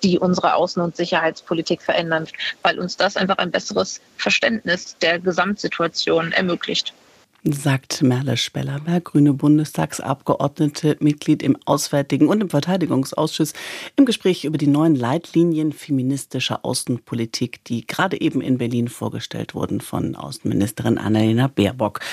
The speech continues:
Speaker 2: Und wir bleiben jetzt auch bei der Außenpolitik. Der vierundzwanzigste Februar, gerade mal ein paar Tage her, war der Jahrestag des Kriegsbeginns von Russland gegen die Ukraine und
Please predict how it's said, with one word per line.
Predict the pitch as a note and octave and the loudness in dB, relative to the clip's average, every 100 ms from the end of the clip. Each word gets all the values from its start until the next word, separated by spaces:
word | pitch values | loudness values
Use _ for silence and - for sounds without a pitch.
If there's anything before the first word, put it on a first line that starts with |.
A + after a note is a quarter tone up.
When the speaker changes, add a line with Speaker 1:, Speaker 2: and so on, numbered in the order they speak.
| - - | -10 0
Speaker 2:
Und | D3+ | 2
wir | C#3 | 4
bleiben | D#3 C#4 | 4 6
jetzt | D#3 A2 | 4 2
auch | F#2+ | -2
bei | A2 | 0
der | G#2+ | 0
Außenpolitik. | F#2 - F#2+ - G2+ F#2 F#2+ - - - - - - - | 0 0 -4 -2 -4 -2 -6 -6 -12 -12 -10 -12 -14 -2
Der | F#3+ | 0
vierundzwanzigste | - B3+ A#3+ G#3+ G#3 G#3 G3+ | 4 4 4 2 0 -2 -2
Februar, | - D#3+ A#2 G#2+ | 2 2 4 0
gerade | A2 C#3 | 2 2
mal | D#3 C#3+ | 2 0
ein | - B2 | -2 -4
paar | - C3+ | -4 -6
Tage | C3+ B2+ | -4 -2
her, | B2 C#3+ D3 | 0 0 0
war | B2 | 0
der | B2 A2+ | 0 -2
Jahrestag | - B2 A#2 B2 D3 - D3+ E3 | 0 2 2 0 -4 -8 -6 -8
des | - | -10
Kriegsbeginns | - D3 - - C#3+ D3+ | -12 -12 -8 -4 -2 -2
von | - B2+ | -2 -4
Russland | B2+ - C3 | -4 -2 -2
gegen | C3 B2+ | 0 0
die | B2 | 0
Ukraine | - - - - D#3 D#3+ | -4 -8 -4 4 6 4
und | - C3+ B2 - - | 2 -2 0 -4 -8